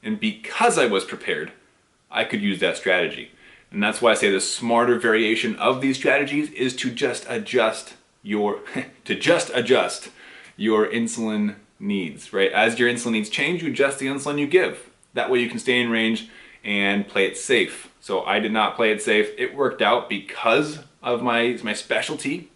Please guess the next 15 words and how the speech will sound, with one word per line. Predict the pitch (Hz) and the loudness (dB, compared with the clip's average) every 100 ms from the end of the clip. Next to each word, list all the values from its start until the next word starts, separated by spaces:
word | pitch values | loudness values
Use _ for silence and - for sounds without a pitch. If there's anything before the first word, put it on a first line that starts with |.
| _ | _
with | 110 107 | -14 -4
blood | 123 117 | 0 0
sugar | - 113 117 | 0 0 0
stabilization | - 104 104 110 107 104 107 - | 0 -2 2 2 2 2 0 -2
and | 110 101 | -6 -6
predictability, | 101 104 101 101 113 135 107 95 | -2 -2 -2 -2 2 2 0 0
right? | 104 104 - - - - - | 0 -2 -10 -18 -18 -18 -4
Uh, | 110 107 101 | 0 2 2
and | 110 | 2
because | 113 107 135 123 | 0 0 2 2
this | 123 | 2
is | 117 | 0
what | 110 113 | 0 0
I | 92 | 0
do, | 87 - 135 147 104 | -4 -4 0 0 0